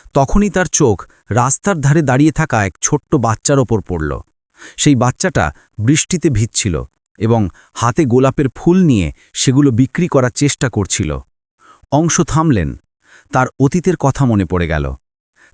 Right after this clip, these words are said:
তিনি ছাতা ছাড়াই বৃষ্টির মধ্যে নামলেন এবং সেই বাচ্চার কাছে গেলেন। "সব ফুল আমাকে দিয়ে দাও," অংশ মুচকি হেসে বললেন এবং নিজের পকেট থেকে এক বড় অঙ্কের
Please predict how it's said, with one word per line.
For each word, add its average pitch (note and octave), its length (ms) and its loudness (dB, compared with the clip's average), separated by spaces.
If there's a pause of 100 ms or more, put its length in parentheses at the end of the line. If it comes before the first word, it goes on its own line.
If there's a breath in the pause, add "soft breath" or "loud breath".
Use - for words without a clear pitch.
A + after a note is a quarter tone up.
তিনি D#3+ 200 2
ছাতা C3+ 360 -2
ছাড়াই D#3+ 300 0
বৃষ্টির C3 420 0
মধ্যে C3 300 2
নামলেন F#2 380 0 (440 soft breath)
এবং A#2+ 240 0
সেই B2 200 0
বাচ্চার A2+ 420 -2
কাছে A2+ 320 -2
গেলেন। D#2 280 -2 (680 loud breath)
"সব F3 340 -2
ফুল G3+ 220 2
আমাকে E3 320 2
দিয়ে B2 180 2
দাও," D2+ 200 -2 (420)
অংশ B2+ 300 2
মুচকি C#3+ 420 2
হেসে G#2+ 260 2
বললেন E2+ 360 -2 (460 soft breath)
এবং B2 240 2
নিজের C3+ 360 2
পকেট C#3 360 0
থেকে A2 220 -2 (360 soft breath)
এক A#2+ 180 0
বড় C#3+ 260 2
অঙ্কের F#3 340 -2